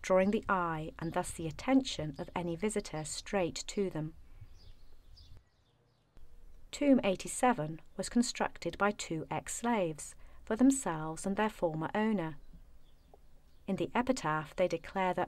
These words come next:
ownership of the monument by placing their names first. But within the tomb, the place of honour, opposite the door, was awarded to their patron. Even in death, they subordinated themselves to a superior.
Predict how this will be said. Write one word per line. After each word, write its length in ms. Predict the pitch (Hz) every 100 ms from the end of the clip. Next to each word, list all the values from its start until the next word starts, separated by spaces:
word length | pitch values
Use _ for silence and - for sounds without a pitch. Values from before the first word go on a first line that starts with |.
| 190
ownership 500 | 185 185 - 170 175
of 80 |
the 80 | 170
monument 600 | 175 185 180 151 151 - - - -
by 100 | 233
placing 540 | - 165 147 - 170
their 180 | 196 202
names 420 | 185 151 147 -
first. 580 | - 233 185 147 - - - - - - - - - -
But 320 | 269 240 - -
within 320 | 185 202 185
the 80 | 147
tomb, 560 | - - 285 165 147 151 - - - -
the 80 |
place 400 | 220 - 180 156
of 100 | 156 -
honour, 380 | 240 233 151 165 - - -
opposite 460 | - 190 180 - -
the 80 | -
door, 460 | - 233 165 160 - - - -
was 120 | 220 254
awarded 480 | 226 175 156 175
to 140 | - 147
their 180 | 156 147
patron. 580 | - 247 247 - 156 147 - - - - - - - - - - -
Even 260 | 220 202 170
in 140 | 156
death, 500 | - 226 190 - - - -
they 100 | 175
subordinated 840 | - 180 226 226 175 165 156 123
themselves 640 | - 160 - 190 151 151 -
to 140 | 165
a 60 | 147
superior. 680 | - 147 214 202 175 147